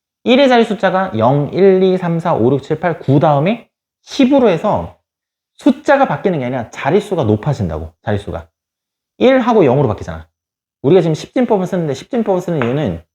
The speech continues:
영에서부터 구까지의 열 개의 수를 쓰기 때문에 십 진법이야. 그러면 구가 이 자릿수에서 차지할 수 있는 제일 높은 숫자야. 그럼 구에서 하나가 더 차면 어떻게 되냐? 그러면 영으로 바꾸고 자릿수를 올려서 적죠.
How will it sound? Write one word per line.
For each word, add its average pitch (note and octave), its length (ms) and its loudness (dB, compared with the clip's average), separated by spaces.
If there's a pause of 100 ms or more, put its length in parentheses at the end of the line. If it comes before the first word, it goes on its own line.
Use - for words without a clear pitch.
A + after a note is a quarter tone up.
(300)
영에서부터 F#3+ 580 2
구까지의 C#3 600 0
열 C#3+ 260 0
개의 F3+ 140 2
수를 D#3 220 -4
쓰기 F3 220 -2
때문에 A#2 140 -4
십 - 160 -12
진법이야. F#2 580 -4 (1300)
그러면 F#3 260 2
구가 F3 720 0 (100)
이 E3 180 0
자릿수에서 F3 520 0
차지할 A#3+ 300 -4
수 A#3 120 -10
있는 E3+ 120 -2
제일 C3+ 220 2
높은 A2 280 2
숫자야. F2 400 -6 (800)
그럼 C#3 160 0
구에서 G#3 380 4
하나가 C4+ 360 -4
더 B2 140 -6
차면 G3 240 -4
어떻게 B2+ 160 -6
되냐? A#2+ 200 -4
그러면 G2 400 -4
영으로 C#3+ 420 2
바꾸고 B2 520 -4 (640)
자릿수를 D#3 560 0
올려서 C#3+ 380 4
적죠. E2+ 360 -10